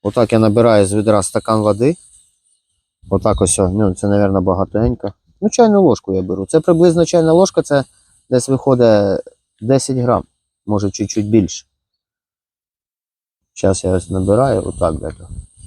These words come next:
щоб не переборщить. Как би, ну, тут же ж сіра. Ну, так, це виходить чайна ложка. І отут я його буду колотити, його.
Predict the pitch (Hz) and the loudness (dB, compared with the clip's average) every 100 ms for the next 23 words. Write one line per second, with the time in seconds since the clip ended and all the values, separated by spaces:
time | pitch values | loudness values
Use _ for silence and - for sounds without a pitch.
0 | - - - _ - - - 104 107 101 | -20 -20 -20 _ -20 -20 -8 0 0 2
1 | 110 110 117 - 117 - _ _ - 92 | 0 2 0 0 -4 -6 _ _ -8 -8
2 | 90 92 87 85 127 113 104 101 95 - | -4 -4 -4 -6 -6 -2 -2 0 -2 0
3 | 135 123 87 _ - 247 269 131 - 104 | 2 2 0 _ -4 -2 0 0 0 0
4 | 107 110 101 - 101 98 95 82 - - | 0 0 -2 -2 -2 -2 -4 -6 -8 -20
5 | - _ _ - _ _ _ _ _ - | -20 _ _ -16 _ _ _ _ _ -20
6 | _ _ _ _ _ - 110 143 135 123 | _ _ _ _ _ 0 2 2 2 4
7 | 110 110 107 104 107 107 - 147 - 95 | 2 2 0 0 2 0 2 0 2 -2
8 | 78 | -2